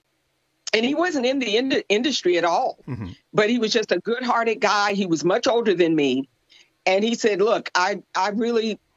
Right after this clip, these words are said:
Speaker 1: never had any luck with trying to help my daughters." He said, "They, they were just <laughs> good for nothing." He said,
Speaker 2: Mm.
Speaker 1: "But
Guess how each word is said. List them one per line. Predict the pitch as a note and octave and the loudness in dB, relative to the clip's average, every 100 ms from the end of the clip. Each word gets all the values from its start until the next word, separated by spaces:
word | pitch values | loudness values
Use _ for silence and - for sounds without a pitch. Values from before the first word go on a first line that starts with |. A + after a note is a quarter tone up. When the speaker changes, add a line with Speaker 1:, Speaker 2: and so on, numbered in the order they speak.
| - | -2
Speaker 1:
never | F#3+ A3 G#3+ | 2 4 4
had | G#3+ F#3+ | 2 2
any | A3 A3 | 2 2
luck | G3+ F#3 F3 | 2 2 0
with | E3+ | -2
trying | - F#3 F3 | 2 2 2
to | E3+ | 2
help | F3+ | 2
my | F3 E3 | 2 2
daughters." | E3 D3 C3+ F#3+ - | 2 0 0 -4 -4
He | F3+ | -4
said, | E3+ E3 D#3 | 0 2 2
"They, | F#3 | 2
they | D#3 F#3 | 2 2
were | F3+ E3+ | 2 2
just | F#3 F3 | 2 0
<laughs> | F#3 F#3+ | -2 0
good | F#3+ - | 0 0
for | E3 | 0
nothing." | D#3+ D#3 - C3 | 0 0 0 0
He | D3 | 0
said, | E3 D#3 D3+ | 0 2 2
Speaker 2:
Mm. | |
Speaker 1:
"But | D#3 C#3+ | 2 2